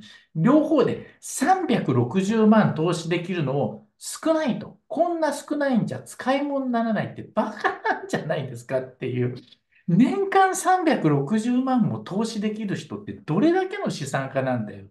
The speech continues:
ていうことなわけですよ。いや、その年収、例えばそれこそ三百万とか五百万とか、まあ、一千万いったって年間三百六十万は投資できないんですよ。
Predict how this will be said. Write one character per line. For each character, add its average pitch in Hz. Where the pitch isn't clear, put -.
て 104
い 101
う 101
こ 120
と 120
な 110
わ 95
け -
で 95
す -
よ。 -
い 202
や、 -
そ 131
の 117
年 190
収、 294
例 147
え -
ば 147
そ 120
れ 127
こ 175
そ -
三 156
百 220
万 247
と 151
か -
五 117
百 156
万 247
と -
か、 113
ま 139
あ、 -
一 117
千 220
万 330
い -
っ -
た 185
っ 190
て 131
年 127
間 165
三 185
百 147
六 110
十 143
万 151
は -
投 -
資 123
で 113
き 190
な 233
い 156
ん 170
で 127
す -
よ。 -